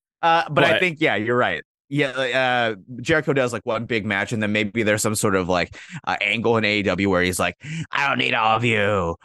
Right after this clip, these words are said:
Speaker 1: I'm a sports entertainer." And they're like, "Oh, okay. Well, he keeps saying sports entertainer,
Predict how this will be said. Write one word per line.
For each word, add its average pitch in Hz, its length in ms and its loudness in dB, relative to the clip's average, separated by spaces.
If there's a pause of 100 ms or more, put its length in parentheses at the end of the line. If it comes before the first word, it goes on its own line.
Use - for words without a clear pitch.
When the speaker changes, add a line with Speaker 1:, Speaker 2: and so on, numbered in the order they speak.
(140)
Speaker 1:
I'm 143 200 -4
a 139 80 0
sports 131 340 0
entertainer." 113 960 2
And 98 140 2
they're 98 160 4
like, 92 220 0
"Oh, 120 480 0 (240)
okay. 104 460 0 (120)
Well, 95 320 2
he 107 160 0
keeps - 240 -8
saying 180 220 2
sports 151 320 0
entertainer, 120 720 2